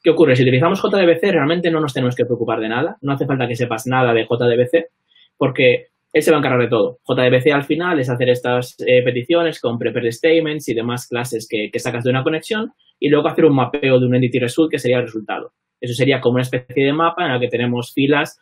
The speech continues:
y columnas. Y tenemos que ir por cada fila creando un objeto nuevo y por cada columna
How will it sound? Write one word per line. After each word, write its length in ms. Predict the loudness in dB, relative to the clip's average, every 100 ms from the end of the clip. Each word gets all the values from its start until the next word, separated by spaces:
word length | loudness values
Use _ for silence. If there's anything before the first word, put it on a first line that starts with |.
| _
y 180 | 0 2
columnas. 540 | 4 2 0 -4 -12 -12
Y 140 | -4
tenemos 320 | -4 -2 -4
que 80 | 0
ir 120 | 2
por 120 | 2
cada 200 | 0 -2
fila 300 | 2 2 2
creando 280 | 0 0 0
un 40 | 0
objeto 260 | -2 -2
nuevo 440 | 0 0 0 -4 -8 _
y 100 | -4
por 140 | -2 0
cada 180 | 0
columna 540 | 2 4 4 2 -2